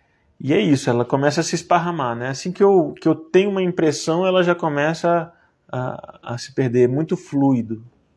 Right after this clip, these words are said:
Não significa que não haja aí fidelidade, firmeza em certos valores, mas é constante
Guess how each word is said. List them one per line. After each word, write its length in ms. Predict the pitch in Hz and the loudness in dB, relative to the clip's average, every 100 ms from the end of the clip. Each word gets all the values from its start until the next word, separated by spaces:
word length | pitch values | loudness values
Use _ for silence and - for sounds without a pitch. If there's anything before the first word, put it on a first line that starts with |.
| _ _ _ - _ | _ _ _ -20 _
Não 80 | 196 | -4
significa 480 | 233 214 202 208 185 | -2 0 0 -2 -2
que 80 | 170 | 0
não 220 | 160 143 | 2 4
haja 240 | 143 139 | 4 2
aí 320 | 139 131 127 117 _ _ _ _ | 0 0 -2 -6 _ _ _ _
fidelidade, 920 | - 120 131 160 156 127 139 135 117 | -8 2 4 6 4 4 4 2 -2
firmeza 640 | - - 131 123 139 165 135 | -8 -8 -6 -4 -2 -2 -4
em 40 | |
certos 340 | 131 117 - 113 | -8 -10 -10 -8
valores, 580 | 117 113 113 - - _ _ _ _ | -6 -6 -10 -14 -20 _ _ _ _
mas 300 | 127 139 135 | 0 2 4
é 100 | 151 | 2
constante 840 | 151 175 175 - 160 196 180 117 | 2 -4 -6 0 2 2 0 -6